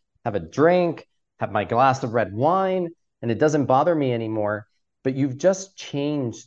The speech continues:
the internal environment of the stomach. And by doing that, you're not just changing the stomach, you're, you're tipping the first domino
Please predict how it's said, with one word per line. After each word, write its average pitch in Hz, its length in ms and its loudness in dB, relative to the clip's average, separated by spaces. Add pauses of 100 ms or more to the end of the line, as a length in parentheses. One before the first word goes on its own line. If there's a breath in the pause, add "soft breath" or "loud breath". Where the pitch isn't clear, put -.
the 113 220 -4
internal 139 580 -2
environment 101 880 -2 (240)
of 92 140 -6
the 90 100 -4
stomach. - 680 -6 (1080)
And 120 420 4
by 123 220 6
doing 156 600 2
that, 92 340 -2 (760)
you're 139 200 6
not 180 220 2
just 131 280 -2
changing 131 540 0
the 101 60 -4
stomach, 107 580 0
you're, 135 420 4
you're 139 240 2
tipping 156 460 0
the 110 160 0 (140)
first 147 500 0
domino 104 720 0